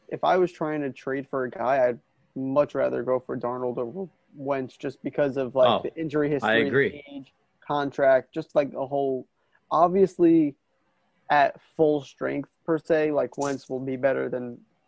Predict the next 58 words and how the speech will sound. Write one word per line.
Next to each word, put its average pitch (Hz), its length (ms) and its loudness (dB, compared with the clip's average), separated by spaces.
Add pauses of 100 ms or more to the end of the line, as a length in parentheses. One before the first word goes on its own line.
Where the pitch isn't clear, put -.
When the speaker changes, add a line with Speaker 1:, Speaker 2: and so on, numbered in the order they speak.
Speaker 1:
Darnold, 143 360 0
but 131 120 -4
just 180 220 -2
the 147 80 -8
pre-existing 143 720 0
con-, 135 360 -10 (180)
conditions 143 560 -4
with, 135 120 -6 (640)
uh, 151 140 2
was 156 140 2
it 156 80 2
his 143 140 -6
A 151 200 -4
C 156 140 -2
L, 165 120 2
I 175 80 0
think? 180 380 -6 (560)
Speaker 2:
Um, 117 480 2 (280)
yeah, 120 260 4
his 147 80 4
Speaker 1:
Um, 113 40 2
Speaker 2:
A 110 100 4
C 113 200 -2
L, 110 140 2
he, 110 80 -2 (200)
he 120 120 -2
Speaker 1:
yeah, 180 80 4
Speaker 2:
tore 180 200 2
that 208 120 4
Speaker 1:
something, 147 80 -2
Speaker 2:
back 202 160 2
in 170 100 -2
Speaker 1:
some-, 170 100 0
yeah, - 80 4
something 196 320 2
in 110 60 2
his 101 100 -4
Speaker 2:
twenty 143 100 -10
seventeen. 139 180 -16
Speaker 1:
knee. - 40 -20 (560)
Speaker 2:
He, 123 180 -2 (180)
I 156 100 0
think 156 180 0
Speaker 1:
Mm-hmm. 151 80 -4
Speaker 2:
he - 60 -6
messed 120 220 0
up 113 80 -2
his 95 140 -10
back 107 400 0
once 110 280 -4
too. 113 420 -2
Like, 113 160 -4
he's 175 200 -4
had 175 120 2
a 127 40 2
lot 170 200 6
Speaker 1:
Yeah, 165 60 8
Speaker 2:
of 165 140 6